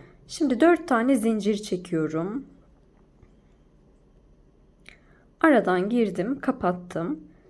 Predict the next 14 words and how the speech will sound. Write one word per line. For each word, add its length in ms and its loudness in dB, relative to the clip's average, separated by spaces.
Tekrardan 680 0
iki 240 -6
defa 500 0
doladım. 640 -2
Yine 200 0
üç 200 -2
seferde 600 -2
çıktım. 500 -12
Bir, 420 0
iki, 640 -2
üç, 500 -8
dört, 520 0
beş, 600 -2
altı, 800 -4